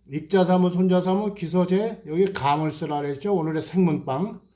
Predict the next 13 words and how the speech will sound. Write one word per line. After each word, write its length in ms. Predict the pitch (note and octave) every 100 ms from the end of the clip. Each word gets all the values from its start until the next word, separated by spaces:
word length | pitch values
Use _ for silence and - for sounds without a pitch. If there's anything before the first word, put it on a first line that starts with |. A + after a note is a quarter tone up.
| _ _ _ -
그 80 |
다음에, 420 | D#3+ F#3 A3+ B3 - _ _ C3+
에, 220 | C#3+ D3
이십팔 960 | E3 F#3 G3 - F#3 F#3 E3 D#3 F3+
성수기의 640 | E3+ G3 F#3+ F#3 F#3 G#3
선관은 720 | G3 - G3+ F#3 F#3 A#3+ A#3 - _ _ -
유성이 540 | C#3 F#3 F3+ F3+ E3+
담당이죠. 840 | D3 D3 C#3 B2+ B2 G#2+ D#3 G#3 - - _ _ _ _ _
그 80 | -
다음에 340 | F#3+ G#3 B3 - - _ _
오전에는, 840 | B2+ E3+ F#3+ G3+ G3+ G3+ A#3+ C4 F#3
어, 540 | E3 D#3+ D#3 D3 C3 G#2+ - _ _
사시, 840 | - - A3 F#3 G3 G#3 F#3 -